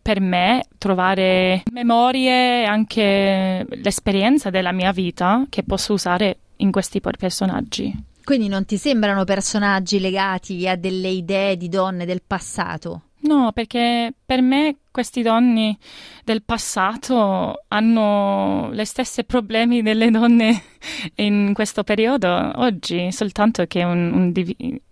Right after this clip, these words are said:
Speaker 1: un diverso secolo. Non posso fare finta che una donna non è, non è maltrattata quando era. Devi capire che questa è la storia.
Speaker 2: Il duemilaventitré è stato un anno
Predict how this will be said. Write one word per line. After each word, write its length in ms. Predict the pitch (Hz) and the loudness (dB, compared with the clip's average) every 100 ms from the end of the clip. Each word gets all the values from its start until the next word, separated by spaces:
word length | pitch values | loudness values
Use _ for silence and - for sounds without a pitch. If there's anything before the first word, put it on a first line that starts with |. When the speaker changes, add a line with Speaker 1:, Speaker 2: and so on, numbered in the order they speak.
| - | -4
Speaker 1:
un 160 | 196 | 0
diverso 800 | 190 190 208 - 185 175 170 175 - | 2 0 -2 -2 0 2 0 -2 -6
secolo. 560 | - - 226 170 170 180 196 _ _ - 269 240 | -8 -4 -2 -2 -4 -4 -8 _ _ -12 -12 -2
Non 160 | 226 214 | 0 0
posso 440 | 233 - 233 208 | 0 -2 0 0
fare 240 | 202 208 214 | 0 -2 -2
finta 440 | 220 240 240 180 | 2 2 2 -2
che 240 | - 185 - - _ - | -4 -6 -6 -12 _ -4
una 200 | - 220 | 0 2
donna 360 | 196 202 220 190 | 2 2 2 2
non 200 | 190 196 | 2 4
è, 120 | 208 | 4
non 300 | 196 185 185 | 4 2 2
è 220 | 185 185 180 - - - | 2 2 -2 -8 -14 -4
maltrattata 800 | 202 185 196 - 202 240 185 | -4 -2 -6 -4 -4 -2 -4
quando 360 | 165 170 180 202 | -2 0 0 -2
era. 320 | 196 226 170 - - | -4 -4 -6 -8 -6
Devi 340 | 196 180 180 | -4 -2 -4
capire 480 | - 185 202 220 156 | -6 -6 0 0 0
che 520 | - 170 165 165 160 - | -2 0 0 0 -2 -6
questa 280 | - 214 185 | -4 -4 -4
è 20 | |
la 100 | 170 | -8
storia. 480 | 170 - 240 175 165 - | -6 0 2 2 0 -4
Speaker 2:
Il 340 | - 302 359 269 | -6 0 0 0
duemilaventitré 1000 | 247 277 277 226 269 277 285 285 320 285 | -2 0 0 2 2 0 -2 -2 0 0
è 40 | |
stato 320 | 220 - 240 240 | 0 -2 -4 -2
un 80 | 226 | 0
anno 580 | 233 240 233 240 233 | 0 0 0 0 -2